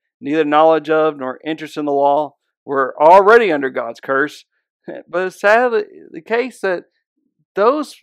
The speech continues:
that scholar, the Judaizer, they were placing themselves under the curse, unfortunately. See, the law itself pronounced a curse upon those who did not perfectly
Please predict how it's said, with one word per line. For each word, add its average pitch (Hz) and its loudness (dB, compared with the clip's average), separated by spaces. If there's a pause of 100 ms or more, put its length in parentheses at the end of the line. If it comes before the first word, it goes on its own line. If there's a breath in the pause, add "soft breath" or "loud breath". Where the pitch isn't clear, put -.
(120)
that 208 -4
scholar, 254 0
the 151 -10
Judaizer, 254 -2 (280)
they 196 -2
were 269 -8
placing 165 -6
themselves 226 0
under 131 -8
the 127 -12
curse, - -14
unfortunately. 127 -18 (2000)
See, 196 -4
the 190 0
law 233 2
itself 180 -2
pronounced 160 -2
a - -20
curse 156 -6
upon 147 -4
those 139 -6
who 135 -14
did 127 -14
not 135 -6
perfectly 160 -12